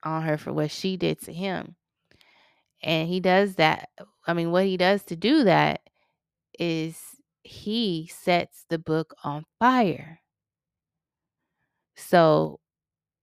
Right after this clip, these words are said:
obviously she starts going crazy 'cause she wants to read it. She wants to know what happens. She wants to know how the story ends. And because she was so obsessed, she immediately starts trying to put the fire out, and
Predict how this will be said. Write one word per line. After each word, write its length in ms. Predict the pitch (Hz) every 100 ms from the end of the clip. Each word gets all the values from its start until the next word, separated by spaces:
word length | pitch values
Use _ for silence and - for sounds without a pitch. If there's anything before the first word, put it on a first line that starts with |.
| _ _ _ -
obviously 680 | 175 202 185 170 - 156 151
she 360 | - - 220
starts 380 | 214 - 151 156
going 280 | - 151 147
crazy 580 | - 180 220 220 165 160
'cause 280 | - 160 -
she 180 | 214
wants 280 | 269 180 180
to 100 | -
read 280 | 175 254 247
it. 120 | 156
She 180 | - 196
wants 220 | 202 196
to 80 | 185
know 200 | 180 180
what 140 | 185 190
happens. 800 | 214 240 - 151 147 156 - _ _
She 180 | - -
wants 260 | 196 196 196
to 80 | 180
know 400 | 175 190 185 175
how 300 | - 175 180
the 100 | 170
story 520 | - 165 170 170 165
ends. 600 | 160 156 147 147 - _ _ _ _ _ _ -
And 420 | 151 151 151 147
because 300 | 156 175 165
she 100 | 170
was 120 | 160
so 180 | - 175
obsessed, 680 | 170 - 180 170 170 - - _ _ _ _
she 260 | - 196 185
immediately 600 | 165 175 185 175 165 165
starts 360 | - 165 160 -
trying 320 | 170 156 151
to 60 |
put 180 | - 170
the 60 | -
fire 440 | - 170 170 165
out, 380 | 156 156 151 160
and 300 | 147 151 147